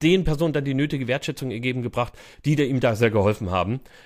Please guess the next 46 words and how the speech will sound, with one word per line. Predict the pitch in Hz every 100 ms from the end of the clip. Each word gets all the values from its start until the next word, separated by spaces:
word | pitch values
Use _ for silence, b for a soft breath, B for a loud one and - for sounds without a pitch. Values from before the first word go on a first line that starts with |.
| B
Äh, | 117
ich | 113
glaube, | 120
da | 120
kommen | 131
wir | 135
vielleicht | 117 104
gleich | 117 110
nochmal | 107 101
drauf, | 107
wenn | 120 107
wir | 95
über | 101
das | 101 -
Thema, | 104 101 90 90 - _ _ _ _ _ _ -
äh, | 104 95 95
Unfälle | 143 156 156 120
und | 113
so |
sprechen. | 127 127 117 156 B B B B
Aber | 120 143 190 214 - B
er | 120
hat | 165
es | 151
zum | 147
Beispiel | 143 -
auch | 143
gemacht | 143 139 -
in | - 127
einer | 135 127
Geschichte, | 123 - 147 143 131 139 _ _ _ -
äh, | 123 117
die | 110 156 151
er | -
zusammen | 131 147
mit | 139
Michael | 160 151
Schumacher | 135 214 - 80
erlebt | 78 -
hat. | 73 - _ _ -
Da | 127
hat | 165
er | 131
auch | 143
drüber | - 156 165
gesprochen | 147 - 156 -